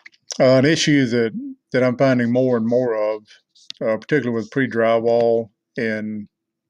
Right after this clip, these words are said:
new home final inspections as well, is the presence of fungal growth. And during a pre-drywall,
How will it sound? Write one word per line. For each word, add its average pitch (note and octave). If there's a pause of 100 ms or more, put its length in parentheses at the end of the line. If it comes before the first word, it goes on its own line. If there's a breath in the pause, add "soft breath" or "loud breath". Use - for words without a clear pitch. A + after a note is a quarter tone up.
(160)
new A#2+
home A2
final A#2
inspections A2+
as F#2+
well, A2+ (920 soft breath)
is C3+
the B2
presence C#3+
of A#2
fungal C3+
growth. G2+ (2000)
And C#3
during E3
a C3+
pre-drywall, A#2+